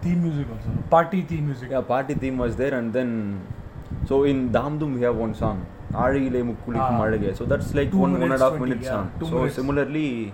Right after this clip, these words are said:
Speaker 1: Yes.
Speaker 2: in twelve B there was one song. I am not getting the name, but I will say in the
Speaker 1: Or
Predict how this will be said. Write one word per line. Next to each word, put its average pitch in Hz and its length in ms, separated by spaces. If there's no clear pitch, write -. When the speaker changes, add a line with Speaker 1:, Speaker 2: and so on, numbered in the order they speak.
Speaker 1:
Yes. 117 220
Speaker 2:
in 123 160
twelve 135 260
B 143 80
there 123 160
was 120 200
one 104 80
song. 98 180
I 98 40
am 95 100
not 104 180
getting 113 260
the 98 120
name, 107 200
but - 60
I 110 120
will 107 60
say 123 160
in 113 140
the 107 60
Speaker 1:
Or 180 60